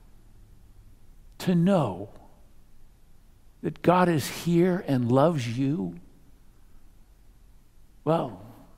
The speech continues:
that's what leads to a song in your heart. Do you know any love-starved person who's really satisfied? I don't. In fact, I've never met one.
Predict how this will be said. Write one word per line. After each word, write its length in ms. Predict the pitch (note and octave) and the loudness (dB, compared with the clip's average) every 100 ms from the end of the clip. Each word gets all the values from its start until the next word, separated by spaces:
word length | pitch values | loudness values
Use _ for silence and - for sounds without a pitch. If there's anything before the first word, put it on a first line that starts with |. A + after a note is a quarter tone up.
| - | -8
that's 280 | D3+ F#3+ - | 2 2 2
what 120 | F3+ | 0
leads 300 | B2+ C#3+ A#2 | 2 0 -2
to 140 | - A#2 | -6 -6
a 40 | |
song 400 | - - F#3 D3+ | -6 -4 -2 -2
in 60 | G2 | -2
your 160 | E2+ | -6
heart. 460 | D#2 E2 - - - - _ _ _ - - _ - - - - - - - - - - _ - - _ _ - - - _ - - | -8 -8 -8 -12 -18 -20 _ _ _ -20 -20 _ -20 -20 -20 -20 -20 -20 -20 -20 -20 -20 _ -20 -20 _ _ -20 -20 -20 _ -20 -2
Do 100 | C3+ | 2
you 280 | D3 F3 B3 | 4 6 6
know 240 | A#3 G#3+ | 6 6
any 200 | F#3 F#3 | 4 2
love-starved 1200 | C3+ A#2 C3+ D3 - - - - D3+ D#3+ D#3 - - | 2 4 4 2 -8 -12 -2 4 6 6 4 -4 -6
person 500 | D3 C#3 - F3 E3+ | -2 -2 -2 -4 -4
who's 320 | B2+ B2 G2 | -2 -2 -4
really 380 | F#2+ A2+ D#3 F3 | -2 0 0 -2
satisfied? 840 | - A#2 B2+ F3 - - F#3+ F#3+ | -2 0 0 -2 -8 -6 -4 -4
I 180 | G2 - | -2 -2
don't. 360 | F2 F2 F#3+ | -4 -8 -10
In 1600 | - - - - - - - - - - - - - - - - | -14 -20 -20 -20 -20 -20 -20 -20 -20 -20 -20 -20 -20 -20 -20 -4
fact, 220 | - E3+ | -2 2
I've 160 | C#3 A#2 | 2 2
never 320 | A#2+ D#3 D#3+ | 2 4 2
met 320 | C3 C3+ G#3+ | 2 0 -2
one. 380 | C#3 G#2 D2+ - | -6 -8 -8 -16